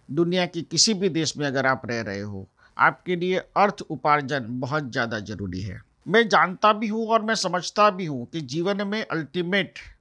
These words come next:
इंसान के साथ पैसा नहीं आता, लेकिन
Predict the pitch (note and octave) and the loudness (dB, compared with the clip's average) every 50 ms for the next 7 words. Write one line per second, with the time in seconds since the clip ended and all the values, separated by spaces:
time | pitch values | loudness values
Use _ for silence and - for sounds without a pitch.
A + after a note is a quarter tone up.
0 | _ _ _ _ _ _ _ _ _ _ _ - D3+ E3+ D#3+ - - F#3 F#3+ F#3 | _ _ _ _ _ _ _ _ _ _ _ -4 -4 -4 -2 2 4 4 4 4
1 | D#3+ D3 F#3 E3 - - D#3+ E3 F3 E3+ F3 F3 E3+ - _ - B2 B2+ C3 - | 2 -2 -4 -4 0 2 4 4 4 2 0 -6 -8 -10 _ -2 -2 -2 0 0
2 | - D3+ C3+ C3 C3 B2 B2 A#2 A2 G#2 G2+ - - G2+ G2 G#2 A#2+ C3 D#3+ F3+ | 0 0 0 0 -2 -4 -4 -4 -6 -6 -8 -10 -12 -12 -10 -8 -4 0 0 0
3 | F3+ F3+ E3+ D3+ A#2 E2+ | 0 0 -2 -4 -4 -6